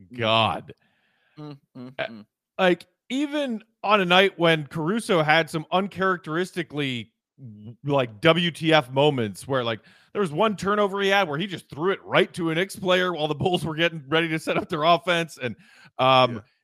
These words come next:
Speaker 2: he just, he just had some, some brain farts tonight. But the amazing thing about Alex Caruso is that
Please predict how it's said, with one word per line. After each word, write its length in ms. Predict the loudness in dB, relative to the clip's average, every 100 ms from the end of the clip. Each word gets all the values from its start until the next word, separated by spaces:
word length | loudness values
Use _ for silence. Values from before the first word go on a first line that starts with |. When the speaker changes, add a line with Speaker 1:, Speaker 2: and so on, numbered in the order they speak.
| _
Speaker 2:
he 140 | -6
just, 180 | -6 -6
he 120 | -6
just 160 | -6 -2
had 280 | 0 0 0
some, 300 | -4 -4 -4
some 160 | -6
brain 260 | -2 -2 -2
farts 340 | -4 -6 -8
tonight. 320 | -8 -6 -6 -10 _ _ _
But 260 | 2 2 2 _ _ -10
the 140 | -2
amazing 580 | -2 -2 -2 -2 0 -2
thing 220 | -2 -4
about 220 | 0 0 2
Alex 280 | 0 -2
Caruso 640 | -8 -8 -8 -6 -6 -4 -6 _ _ _
is 200 | -6 0
that 220 | 0